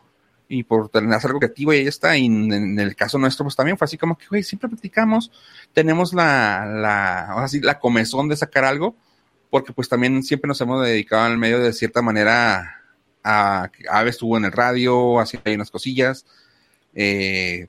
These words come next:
Pollo, pues, siempre tuvo esa comezoncilla también de sacar algo creativo, sacó su libro,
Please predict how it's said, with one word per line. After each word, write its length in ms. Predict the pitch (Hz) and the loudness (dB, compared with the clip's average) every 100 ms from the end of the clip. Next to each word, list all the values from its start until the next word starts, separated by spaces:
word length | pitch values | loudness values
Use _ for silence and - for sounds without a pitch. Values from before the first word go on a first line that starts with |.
| _ | _
Pollo, 280 | 117 120 127 | 2 2 2
pues, 140 | 117 | -4
siempre 680 | 110 101 120 120 110 90 - _ _ _ _ | -4 0 2 2 2 0 -6 _ _ _ _
tuvo 200 | 120 117 | 2 2
esa 100 | 113 | 2
comezoncilla 540 | - 123 113 101 110 117 | 0 0 0 -2 -2 0
también 280 | 113 107 | 0 2
de 320 | 107 117 120 101 | 2 4 2 2
sacar 320 | 104 - 104 | -2 0 0
algo 180 | 113 113 | -2 -2
creativo, 540 | 98 - 120 120 120 | -4 -2 0 2 2
sacó 260 | 107 - 92 | 0 -4 -4
su 100 | 104 | 0
libro, 580 | 123 123 113 113 113 | 2 4 4 4 2